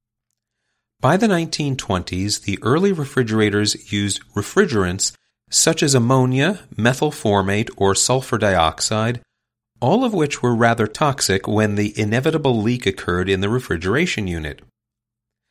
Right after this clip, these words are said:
Three companies decided to work together to solve this problem: Frigidaire,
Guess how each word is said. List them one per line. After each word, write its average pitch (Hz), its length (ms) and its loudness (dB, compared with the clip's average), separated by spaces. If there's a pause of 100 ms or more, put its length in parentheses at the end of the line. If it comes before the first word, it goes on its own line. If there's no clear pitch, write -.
(200)
Three 226 280 0
companies 143 500 0
decided 120 480 0
to 107 80 2
work 110 260 2
together 101 380 2
to 120 140 -2
solve 80 320 0
this 95 160 0
problem: 104 560 0 (280)
Frigidaire, 95 920 0